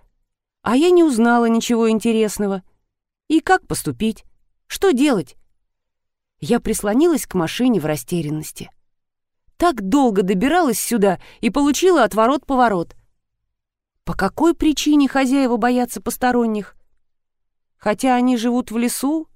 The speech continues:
никого рядом нет, мало ли кто забредет сюда. Я опять глянула на часы. Обидно, что потеряла много времени зря.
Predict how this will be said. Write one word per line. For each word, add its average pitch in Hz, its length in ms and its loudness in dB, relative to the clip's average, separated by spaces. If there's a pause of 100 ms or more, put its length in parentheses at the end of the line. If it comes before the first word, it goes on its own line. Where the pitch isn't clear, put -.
никого 196 460 -2
рядом 190 360 0
нет, 233 300 -2 (680)
мало 294 340 0
ли 175 120 0
кто - 180 -6
забредет 160 520 -4
сюда. 143 260 -10 (1300)
Я 262 260 2
опять 320 300 -2
глянула 196 480 0
на 175 120 0
часы. - 480 -10 (640)
Обидно, 233 480 2
что - 180 -6
потеряла 254 460 0
много 208 300 0
времени 202 420 2
зря. 151 340 -6